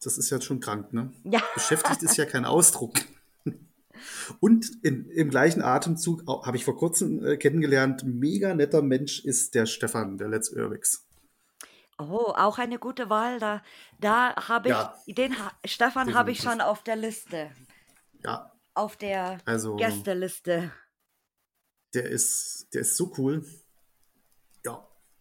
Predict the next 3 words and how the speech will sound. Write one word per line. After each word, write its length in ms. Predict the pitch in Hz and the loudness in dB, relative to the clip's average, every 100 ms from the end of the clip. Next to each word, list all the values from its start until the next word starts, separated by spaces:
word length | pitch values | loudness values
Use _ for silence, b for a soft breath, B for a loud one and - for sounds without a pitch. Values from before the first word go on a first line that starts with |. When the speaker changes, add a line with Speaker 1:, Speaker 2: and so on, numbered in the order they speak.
| _ _ _ _ - | _ _ _ _ -10
Speaker 1:
definitiv. 520 | 117 117 113 117 - - _ b b b b b b b _ - | -8 -6 -10 -10 -14 -16 _ b b b b b b b _ -8
Speaker 2:
Und 460 | 208 190 185 175 - - _ _ _ - | -4 -2 -4 -6 -12 -20 _ _ _ -10
zum 240 | 214 202 | -4 -2